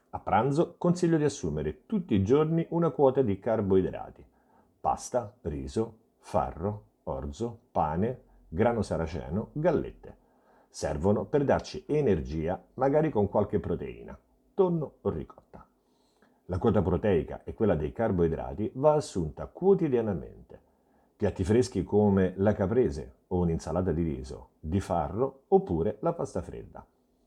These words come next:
Le proteine sono molto importanti e non dobbiamo tralasciarle mai. Costituiscono la nostra muscolatura,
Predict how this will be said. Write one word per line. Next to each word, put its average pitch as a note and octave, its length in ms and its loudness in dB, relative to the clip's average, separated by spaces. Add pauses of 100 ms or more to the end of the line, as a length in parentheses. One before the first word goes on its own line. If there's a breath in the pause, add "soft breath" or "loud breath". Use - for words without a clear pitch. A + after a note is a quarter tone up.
(300 soft breath)
Le E2+ 60 -2
proteine F2+ 640 4
sono D#2+ 320 -4
molto C3 320 0
importanti C#2+ 800 -8
e C#3 100 -2
non E3+ 120 0
dobbiamo F3+ 420 2
tralasciarle G#2 840 -2
mai. C2 300 -8 (600 soft breath)
Costituiscono G#2 720 2
la F2 100 2
nostra A#2 340 0
muscolatura, F2+ 920 -2